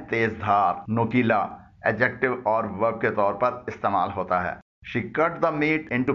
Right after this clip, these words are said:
pieces with a sharp knife। उसने तेज धार चाकू से गोश्त को टुकड़े टुकड़े कर दिया। उम्मीद करता हूं कि इस वीडियो ने आपकी English vocabulary में कुछ न कुछ इजाफा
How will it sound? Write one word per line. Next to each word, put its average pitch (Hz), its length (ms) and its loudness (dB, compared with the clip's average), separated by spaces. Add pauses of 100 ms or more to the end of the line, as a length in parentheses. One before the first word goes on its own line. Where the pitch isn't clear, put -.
pieces 123 440 0 (120)
with 123 300 0
a 107 180 2
sharp 113 500 0
knife। 95 420 -2 (280)
उसने 143 440 0 (140)
तेज 156 380 0
धार 127 400 0
चाकू 131 340 0
से 156 180 2 (120)
गोश्त 120 380 -2
को 143 160 6 (100)
टुकड़े 123 320 0
टुकड़े 120 340 0
कर 107 220 0
दिया। 90 280 0 (760)
उम्मीद 131 360 0
करता 143 300 2
हूं 110 280 0
कि 110 100 -6 (160)
इस 175 200 -4
वीडियो 139 420 2
ने 139 120 2 (240)
आपकी 110 380 0 (160)
English 113 380 0
vocabulary 104 580 2
में 113 260 0
कुछ 139 240 0
न 123 120 2
कुछ 120 360 -6
इजाफा 101 480 -2